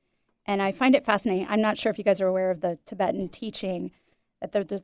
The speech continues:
the belief of Bardo, which I know you guys have both heard of, that in-betweenness, right? That, that gap between lives on earth. And the Tibetans say, if you die before you die, then when you die, you will not die.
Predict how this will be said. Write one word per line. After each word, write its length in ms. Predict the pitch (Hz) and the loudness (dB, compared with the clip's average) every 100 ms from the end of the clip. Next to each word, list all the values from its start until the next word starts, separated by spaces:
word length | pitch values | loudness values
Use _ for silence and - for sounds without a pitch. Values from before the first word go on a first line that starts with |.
| _ | _
the 80 | - | -10
belief 300 | 202 254 254 | 0 4 4
of 140 | 226 165 | 2 2
Bardo, 420 | 190 180 175 202 | 2 2 2 0
which 200 | 226 - | -2 -2
I 40 | 208 | -4
know 80 | 190 | -4
you 180 | 180 180 | -8 -12
guys 220 | - 160 - | -10 -10 -10
have 100 | 170 | -10
both 200 | - - | -12 -10
heard 200 | - 165 | -8 -4
of, 200 | 196 - | -6 -2
that 180 | 190 - | -4 2
in-betweenness, 920 | 240 220 208 - 214 202 180 180 - | 2 2 0 -4 -6 -4 -2 -4 -4
right? 280 | 180 180 202 | -4 -4 -4
That, 240 | 180 175 - _ _ _ - | -6 -8 -10 _ _ _ -8
that 200 | 202 170 | -6 -2
gap 320 | 220 190 190 | -2 0 0
between 360 | 202 - 208 190 | -4 -6 -6 -6
lives 400 | 185 175 180 - | -4 -2 -4 -4
on 180 | 190 - 190 | -8 -8 -10
earth. 420 | 175 269 - _ _ _ _ _ _ - | -2 -2 -2 _ _ _ _ _ _ -6
And 100 | 202 | -4
the 60 | 202 | -2
Tibetans 440 | 226 277 233 214 | 4 4 4 2
say, 440 | 220 190 190 190 - | 4 6 6 4 0
if 120 | 208 | -8
you 80 | 208 | -6
die 380 | 185 247 269 285 | 2 4 6 4
before 260 | 277 254 | 2 0
you 160 | 233 247 | -2 2
die, 540 | 220 190 180 185 226 _ _ | 4 4 4 0 -2 _ _
then 140 | - 190 | -4 -2
when 140 | 190 | 0
you 80 | 214 | 2
die, 540 | 247 349 240 202 208 - - | 4 6 4 4 2 -2 -10
you 140 | 208 | -6
will 100 | 202 | -4
not 220 | 196 - | -4 -4
die. 400 | 247 262 165 - | -2 -2 -2 -6